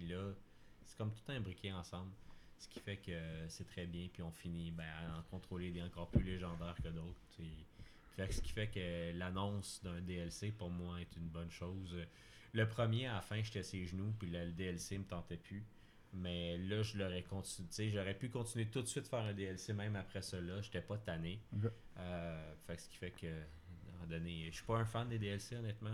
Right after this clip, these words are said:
Speaker 1: Je trouve que des fois, c'est de l'étirer, étirer la sauce, l'élastique. Mais dans ce cas-ci, pour ma part,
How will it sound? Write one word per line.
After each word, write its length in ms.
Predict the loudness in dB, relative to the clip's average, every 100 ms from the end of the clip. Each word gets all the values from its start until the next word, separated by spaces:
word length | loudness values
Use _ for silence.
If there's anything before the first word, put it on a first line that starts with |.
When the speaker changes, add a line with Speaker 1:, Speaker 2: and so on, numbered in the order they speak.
| -2
Speaker 1:
Je 80 | -2
trouve 160 | -6 -2
que 60 |
des 140 | -4 -4
fois, 200 | -2 -4
c'est 160 | -2
de 60 | -4
l'étirer, 640 | -4 -4 -2 -2 -2 -2 -4
étirer 360 | -6 -4 -2
la 120 | -2 -2
sauce, 320 | -2 -4 -4
l'élastique. 500 | -2 -2 -4 -6 -6 -6
Mais 60 |
dans 60 | -6
ce 80 | -4
cas-ci, 260 | -6 -6
pour 160 | -2 2
ma 160 | 2 2
part, 260 | -2 -6